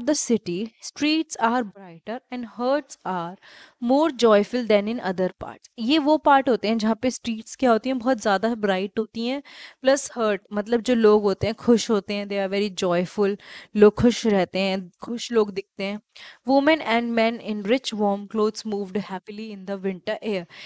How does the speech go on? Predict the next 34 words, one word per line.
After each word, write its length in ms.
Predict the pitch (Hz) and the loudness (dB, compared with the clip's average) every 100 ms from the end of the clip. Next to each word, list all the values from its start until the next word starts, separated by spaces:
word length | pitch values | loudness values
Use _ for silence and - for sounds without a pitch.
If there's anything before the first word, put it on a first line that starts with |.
| - - | -18 -6
यहाँ 340 | 208 196 226 | -4 0 0
पे 120 | 262 247 | 2 2
ल-, 200 | 214 202 | 2 0
औ-, 300 | 175 185 - | 2 2 4
औरतें 460 | 185 180 180 254 269 | 4 4 4 4 6
और 160 | 247 | 6
आदमी 420 | 175 180 180 214 | 6 6 4 2
बहुत 300 | 233 240 294 | 2 2 2
आराम 320 | 214 208 208 214 | 4 4 4 2
से 140 | 247 | -4
खुशी-खुशी 540 | - 202 196 208 - | -4 -4 -2 -2 -2
मूव 280 | 240 220 196 - | -2 0 -2 -4
करते 280 | 170 - 175 | -6 -8 -16
हैं। 100 | 185 _ - - - - | -16 _ -20 -20 -14 -6
A 40 | |
sudden 460 | 269 302 285 349 359 | -4 0 0 -2 -4
fear 380 | - 269 247 - - 226 | 0 6 6 4 2 4
caught 320 | 185 208 - | 4 2 -4
Soapy। 420 | - 320 302 _ _ _ _ - | -4 0 0 _ _ _ _ -14
अब 120 | 220 | -12
एकदम 300 | 202 190 226 | -10 -8 -8
से 140 | 247 | -6
क्या 140 | 247 220 | -2 0
हुआ, 320 | 185 202 330 _ - - _ | 0 0 -4 _ -20 -20 _
अ, 220 | 214 208 202 | -4 -4 -2
जो 120 | 233 | -4
सोपी 440 | - 247 - 269 | 0 0 0 -14
है 240 | 233 208 240 214 | -10 -10 -10 -10
उसको 200 | - - | -10 -10
एकदम 220 | 254 208 247 | -12 -10 -10
से 120 | 269 | -6
डर 200 | 220 190 | -6 -6
लगा। 380 | 175 156 190 - _ _ - _ _ 247 | -8 -14 -16 -20 _ _ -20 _ _ 2
No 260 | 262 349 | 8 8